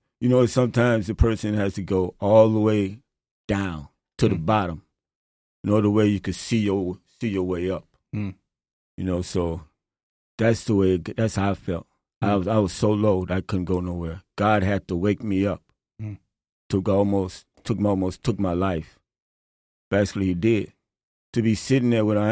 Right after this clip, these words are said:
Speaker 1: aneurysm, you know, the aneurysm was the size of a league ball right there, side of my left side. And it didn't take, it didn't bust.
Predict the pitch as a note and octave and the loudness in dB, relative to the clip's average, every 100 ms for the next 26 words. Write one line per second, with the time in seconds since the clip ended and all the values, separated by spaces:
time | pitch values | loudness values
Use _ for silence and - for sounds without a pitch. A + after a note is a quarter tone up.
0 | A#2 G#2 G2+ F#2+ F2+ F#2+ G2 _ _ _ | 0 0 0 -2 -4 -10 -14 _ _ _
1 | A2 A#2+ A2 B2 D3 B2 A2 G#2 G#2 G2 | 0 2 4 4 4 2 2 -2 -4 -6
2 | - A2+ G#2+ F#2+ G2 G2 A2 F#2+ E2+ E2 | -6 -4 -2 -4 -4 -2 -2 -4 -6 -10
3 | _ _ _ _ - F#2 E2 G#2 F#2 - | _ _ _ _ -4 -4 -2 -4 -4 -6
4 | _ _ _ _ _ _ _ _ - - | _ _ _ _ _ _ _ _ -20 -14
5 | - F#2+ F#2 F#2 F2 F#2 G2 F#2 - F#2+ | -6 -4 -2 -4 -6 -6 -6 -6 -4 -4
6 | F#2 F#2+ G#2 _ _ _ _ _ _ _ | -4 -8 -14 _ _ _ _ _ _ _
7 | _ - G#2 G#2+ G2 G#2 F#2+ G2+ F2+ - | _ -4 0 0 0 -2 0 -2 -2 -4
8 | G2+ F#2+ F#2+ F2+ A2 F#2 - | -2 -2 -2 0 0 -2 -10